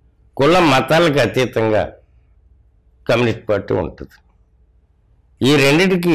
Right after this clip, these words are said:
పెట్టుబడిదారీ వ్యవస్థను బీజేపీ సపోర్ట్ చేస్తుంది, కమ్యూనిస్ట్ పార్టీలు పెట్టుబడిదారీ విధానాలకు వ్యతిరేకంగా పోటీ చేయ-, ఉంటుంది. అంటే ఈ రెండిటికి దగ్గర సంబంధాలు లేవు. ఆనాడు వాజ్పేయి గారు ప్రధానమంత్రిగా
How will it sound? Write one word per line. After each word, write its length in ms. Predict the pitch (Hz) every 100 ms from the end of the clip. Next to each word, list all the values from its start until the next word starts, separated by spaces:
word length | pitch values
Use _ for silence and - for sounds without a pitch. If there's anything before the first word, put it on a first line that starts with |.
| 113
పెట్టుబడిదారీ 720 | 143 139 170 196 175 175 170
వ్యవస్థను 560 | 165 151 165 160 160 143
బీజేపీ 380 | 127 123 143 139
సపోర్ట్ 480 | 131 120 127 117 123
చేస్తుంది, 380 | 113 - 98 117 _ _ _ _ _ _ -
కమ్యూనిస్ట్ 460 | 139 160 185 190
పార్టీలు 580 | 175 156 151 147 139 117 85 - _ _ -
పెట్టుబడిదారీ 560 | 120 131 143 139 127 123
విధానాలకు 560 | 113 101 143 185 185 170
వ్యతిరేకంగా 640 | 127 123 131 120 131 135 - - _ -
పోటీ 220 | 117 110
చేయ-, 400 | 120 110 95 78 - - -
ఉంటుంది. 320 | 98 85 69 - _ _ _ -
అంటే 140 | 139
ఈ 220 | 190 185 147
రెండిటికి 360 | 156 190 196 180
దగ్గర 260 | 151 151
సంబంధాలు 540 | 175 190 190 185 180 175
లేవు. 180 | 175 185 - - - _ _ _ _ _ _ -
ఆనాడు 420 | 123 151 170 214 170 107 - _ _ _ _ _ _ _ _
వాజ్పేయి 640 | 90 110 175 185 190 196 190
గారు 240 | 175 160 180
ప్రధానమంత్రిగా 880 | 180 143 170 180 165 156 151 151